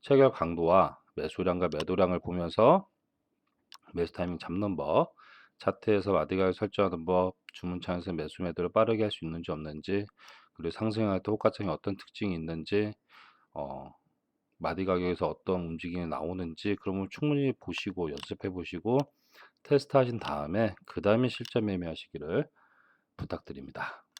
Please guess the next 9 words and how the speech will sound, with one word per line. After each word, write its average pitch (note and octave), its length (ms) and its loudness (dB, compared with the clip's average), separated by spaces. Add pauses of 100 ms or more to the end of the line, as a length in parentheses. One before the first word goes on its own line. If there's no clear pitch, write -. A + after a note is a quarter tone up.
(520)
자, E2+ 140 -2
그렇다면 A2+ 400 2
구월 G#2+ 260 4
이십오일 G2 680 0 (720)
금요일장에 B2+ 560 4
공략할 F#2+ 420 -2
개장 F#2 300 -2
단타 F#2 320 -6
종목으로는 F2 800 -4